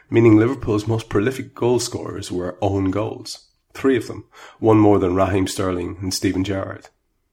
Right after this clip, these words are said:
By the same time this season, eight games in,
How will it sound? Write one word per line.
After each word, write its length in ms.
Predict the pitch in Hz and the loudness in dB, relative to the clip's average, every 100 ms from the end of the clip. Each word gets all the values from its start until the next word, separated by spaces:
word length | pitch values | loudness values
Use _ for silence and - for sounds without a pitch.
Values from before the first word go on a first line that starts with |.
| _ _ _ _ - - - | _ _ _ _ -20 -20 -4
By 80 | 110 | 0
the 80 | |
same 260 | 117 - 151 | 2 0 0
time 260 | 143 110 98 | 0 0 2
this 220 | 123 - | 0 0
season, 300 | 98 - - _ _ - | -4 -6 -12 _ _ -8
eight 180 | 90 | -6
games 280 | - 90 90 | -6 -10 -4
in, 300 | 101 98 98 | -4 -4 -8